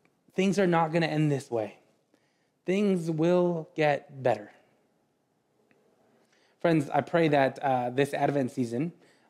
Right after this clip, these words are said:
uh, today on the second week of Advent, but, but also this Advent season, I pray that you may hold on to hope. I hope that you may, uh, keep clinging to Jesus.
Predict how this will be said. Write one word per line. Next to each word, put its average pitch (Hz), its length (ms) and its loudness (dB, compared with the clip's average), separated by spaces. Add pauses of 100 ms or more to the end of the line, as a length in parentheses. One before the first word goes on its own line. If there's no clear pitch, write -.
uh, 135 180 0
today 160 380 2
on 180 140 4
the 175 80 2
second 165 320 -2
week 165 160 0
of 156 100 2
Advent, 151 420 2
but, 147 280 0
but 156 120 2
also 160 460 2
this 151 220 0
Advent 143 400 -2
season, 113 420 -6 (500)
I 151 80 0
pray 190 160 0
that 170 140 2
you 160 180 0
may 170 120 2
hold 160 200 2
on 143 140 2
to 127 80 -2
hope. 180 320 -2 (800)
I 131 80 -2
hope 165 220 0
that 165 100 2
you 165 160 0
may, 143 340 2
uh, 135 160 -2
keep - 320 -6
clinging 190 460 0
to 151 100 -8
Jesus. 143 640 -6